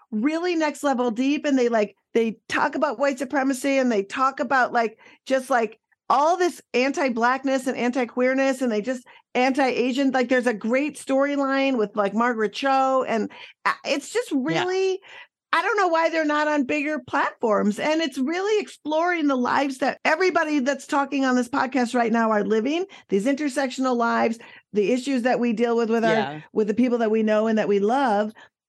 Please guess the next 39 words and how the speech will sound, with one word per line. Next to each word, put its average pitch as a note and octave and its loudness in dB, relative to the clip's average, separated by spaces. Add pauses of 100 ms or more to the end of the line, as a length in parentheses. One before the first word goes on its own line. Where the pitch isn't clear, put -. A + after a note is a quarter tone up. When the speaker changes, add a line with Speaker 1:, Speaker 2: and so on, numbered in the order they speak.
Speaker 1:
and C4 2
nobody C#4+ 0
else D4+ -2
is C#4+ -8
talking D#4+ -2
about E3+ 0
it. - -10
So, C4 0
yeah. B3 0 (260)
Speaker 2:
Yeah, A3 0
and G3+ 0
it's, G#3+ -4
it G3+ 0
truly A3 -4
is A3 0
one F#3 2
of F#3+ 2
those F3+ 2 (240)
really G#3 0
good F#3+ 0
shows D#3 0
where D#3+ 0
you D3+ 0
can C#3 0
have D#3+ 0
someone F#3 0
watch D3+ 2
it. F#3 -2
They're E3 0
gonna D#3 0
get D3+ -4
to C#3+ -2
see G3 -2
real D#3+ 2
stories D#3+ 0
about D3+ 2
abortion D3 0
and C#3 0
see E3 -4